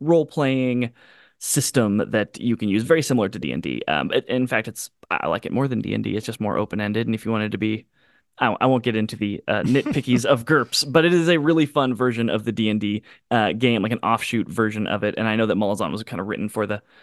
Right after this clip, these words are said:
Speaker 1: the backdrop and the world and the lore of their gerps campaign, and then it turned into this. So what a, what a cool history.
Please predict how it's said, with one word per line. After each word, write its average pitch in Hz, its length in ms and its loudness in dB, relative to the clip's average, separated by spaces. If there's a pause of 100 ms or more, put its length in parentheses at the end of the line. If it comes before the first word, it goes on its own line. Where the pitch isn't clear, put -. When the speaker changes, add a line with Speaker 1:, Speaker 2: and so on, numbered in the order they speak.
(200)
Speaker 1:
the 160 120 4
backdrop 127 540 0
and 117 100 2
the 110 40 2
world 107 500 0 (100)
and 123 120 2
the 113 60 4
lore 104 420 0
of 101 260 -2
their 101 180 -2
gerps 170 300 -2
campaign, 98 560 -4 (200)
and 120 100 2
then 120 100 4
it 110 120 -2
turned 107 200 0
into 98 220 -4
this. 95 280 -2
So 101 220 0
what 151 160 2
a, 135 60 0
what 151 200 0
a 135 40 2
cool 135 460 0 (360)
history. 107 420 -6